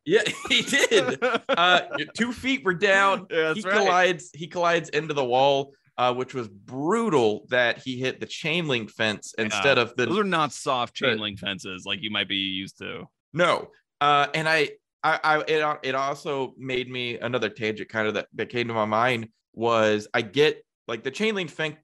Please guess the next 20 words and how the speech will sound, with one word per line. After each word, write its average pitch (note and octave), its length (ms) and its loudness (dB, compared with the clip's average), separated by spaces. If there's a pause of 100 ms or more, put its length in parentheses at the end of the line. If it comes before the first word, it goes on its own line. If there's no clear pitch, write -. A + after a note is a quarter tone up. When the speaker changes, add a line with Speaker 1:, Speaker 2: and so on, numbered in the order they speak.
(200)
Speaker 1:
fence D3+ 300 -2
is B2+ 240 0
there A2+ 560 2 (240)
for, A2+ 640 0
like, G2+ 200 -4
bullpens C3 680 -2
to G#2+ 80 -20
be A#2+ 100 -2
able A2+ 160 -2
to G#2+ 40 -8
see A2+ 640 -2 (360)
uh, G#2+ 240 2
and A2 140 0
they've A#2+ 140 0
even C3 240 -2
got A2+ 260 0
the G#2 260 2
below A#2+ 400 0
the A2+ 100 -6
chop A#2+ 540 0